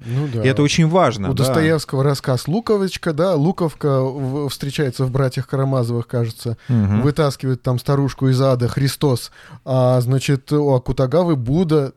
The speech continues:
Speaker 1: при помощи паутинки вытаскивает разбойника из, м, э, к-, Кровавого моря.
Speaker 2: Щас можем,
Speaker 1: <laughs>
Speaker 2: да, действительно просто пере-, перейти к, э, его творчеству. Нужно сказать, что огромное влияние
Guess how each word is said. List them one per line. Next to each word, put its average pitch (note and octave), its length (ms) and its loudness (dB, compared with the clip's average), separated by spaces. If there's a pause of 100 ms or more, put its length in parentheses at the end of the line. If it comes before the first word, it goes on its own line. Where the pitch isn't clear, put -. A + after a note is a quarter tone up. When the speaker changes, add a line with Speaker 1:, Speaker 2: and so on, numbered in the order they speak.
(200)
Speaker 1:
при C#3 120 0
помощи C#3 420 0
паутинки D3+ 560 0
вытаскивает C3+ 580 -2
разбойника C3 720 0
из, A#2 360 -2 (380)
м, C3+ 200 0
э, B2 160 0
к-, - 160 -12 (220)
Кровавого D3 440 2
моря. A2+ 340 0 (100)
Speaker 2:
Щас - 360 -4
можем, F#3+ 600 2
Speaker 1:
<laughs> - 120 -4
Speaker 2:
да, D#3 240 0
действительно C#3+ 420 -2
просто C3+ 300 -2
пере-, C3 200 0
перейти D3+ 460 -4
к, - 220 -10
э, B2+ 260 4
его C3+ 280 4
творчеству. F3 460 0
Нужно E3 180 0
сказать, F#3 200 0
что - 340 -2
огромное C#3+ 420 0
влияние D3+ 320 2